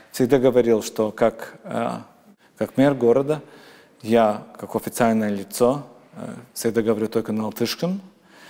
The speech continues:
С медием, э, я говорю на том языке, который я знаю, вот на вашем, в этом случае на, на, на русском. Но ежедневно людьми я говорю так, чтобы меня лучше поняли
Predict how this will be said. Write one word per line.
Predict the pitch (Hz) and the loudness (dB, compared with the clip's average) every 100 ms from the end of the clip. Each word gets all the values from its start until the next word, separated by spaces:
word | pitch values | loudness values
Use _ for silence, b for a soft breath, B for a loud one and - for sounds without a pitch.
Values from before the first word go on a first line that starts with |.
| B B B | B B B
С | - - 117 | -6 -2 0
медием, | - 131 139 117 104 101 - - | 4 4 4 0 -4 -4 -12 -14
э, | - 107 | -10 -6
я | 110 | -2
говорю | 110 117 107 110 | 2 2 0 -2
на | |
том | - 127 | 2 4
языке, | 120 104 101 - 107 101 - - _ _ _ | 4 2 -4 0 0 0 -10 -20 _ _ _
который | - - 110 101 | -10 -4 -2 -2
я | |
знаю, | 98 104 107 147 170 - _ _ _ | -4 -4 -2 -4 -6 -16 _ _ _
вот | - - | -20 -14
на | 110 107 - | -12 -12 -10
вашем, | 110 - 107 | -8 -8 -10
в | - 110 113 - - - | -8 -6 -6 -8 -14 -10
этом | 110 - 104 | -10 -8 -8
случае | - 104 110 | -8 -8 -6
на, | 104 104 | -6 -4
на, | 104 104 | -6 -6
на | 104 101 | -8 -6
русском. | 107 127 - 185 185 B B B B B B B | -4 -4 -2 -2 -2 B B B B B B B
Но | 120 123 120 - | 2 4 2 -2
ежедневно | - 117 120 110 143 170 131 | -2 0 2 2 2 4 2
людьми | 107 107 101 135 165 170 - - _ _ _ _ - | 0 -2 -2 0 0 -4 -12 -20 _ _ _ _ -2
я | 117 | 0
говорю | 110 123 117 | 2 4 4
так, | - 151 - | 2 -2 -2
чтобы | - 113 | -4 0
меня | 117 117 123 | 2 4 4
лучше | 123 117 - | 2 -2 -6
поняли | - 127 113 107 104 | -6 -2 0 0 -4